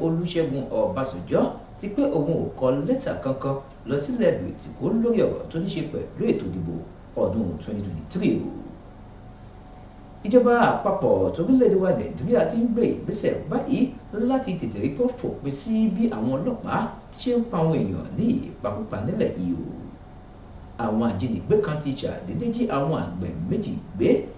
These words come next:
ní ìpínlẹ̀ Ọ̀ṣun. Àwọn agbébọn ti padà jí ẹni tí ń ṣe ọ̀gá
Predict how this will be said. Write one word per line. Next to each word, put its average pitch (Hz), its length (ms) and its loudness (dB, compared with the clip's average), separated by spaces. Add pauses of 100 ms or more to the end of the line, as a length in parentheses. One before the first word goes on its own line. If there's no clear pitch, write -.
(120)
ní 208 140 2
ìpínlẹ̀ - 520 4
Ọ̀ṣun. - 340 -2 (1600)
Àwọn 226 380 6
agbébọn 214 540 2
ti 214 120 -4 (200)
padà 196 340 0 (260)
jí 127 200 -2 (400)
ẹni 185 240 6
tí 220 100 -4
ń 208 40 2
ṣe 190 180 2
ọ̀gá - 460 2